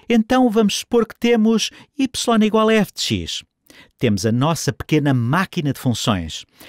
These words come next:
Ela deve produzir exatamente um valor de y. Se ela produzir vários valores de y, não sabemos a que é que f de x será igual.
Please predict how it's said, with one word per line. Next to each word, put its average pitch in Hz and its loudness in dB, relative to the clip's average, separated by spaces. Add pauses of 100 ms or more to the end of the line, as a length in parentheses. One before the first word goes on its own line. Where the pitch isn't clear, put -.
(120)
Ela 131 0
deve 110 -2
produzir 117 -2
exatamente 196 0
um 240 6
valor 170 2
de 107 0
y. 90 -2 (500)
Se - -6
ela 95 -4
produzir 110 -2
vários 135 0
valores 110 -2
de 156 -2
y, 247 0 (300)
não 123 0
sabemos 135 0
a 113 0
que 160 -2
é 127 2
que - -8
f 104 -4
de - -10
x 202 -2
será 196 0
igual. 98 -2